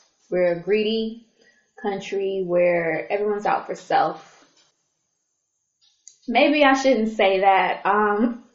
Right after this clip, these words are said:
that is a personal opinion, not my business. Huh? But, um, yeah, we're struggling to quarantine and self-quarantine because we want to make sure we have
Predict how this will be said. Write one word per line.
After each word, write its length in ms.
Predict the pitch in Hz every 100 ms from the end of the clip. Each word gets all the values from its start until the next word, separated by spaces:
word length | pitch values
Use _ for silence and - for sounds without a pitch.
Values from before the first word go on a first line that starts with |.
| _ _ _ - _ _ _ _ _
that 180 | 214 220
is 120 | 214
a 60 | 208
personal 480 | - 208 - 196 190
opinion, 400 | - 202 196 196 - _
not 180 | 214 214
my 140 | 220 214
business. 460 | 208 208 202 - - _ _ _
Huh? 160 | 320 349 - _ _ _ _ -
But, 280 | 226 226
um, 520 | 226 233 220 214 220 - _ _ -
yeah, 460 | 233 370 233 - - _ _ _ _ _
we're 260 | 175 226 311
struggling 920 | - 302 311 294 285 277 277 269 269 - _ -
to 440 | 240 226 233 214 -
quarantine 720 | 247 240 220 214 214 190 180
and 120 | 175
self-quarantine 1120 | 175 208 202 - 208 185 185 180 185 180 180
because 460 | 175 - 180 175 175
we 80 | 185
want 240 | 185 180
to 80 | 196
make 140 | 185
sure 160 | 185 185
we 80 | 190
have 220 | 202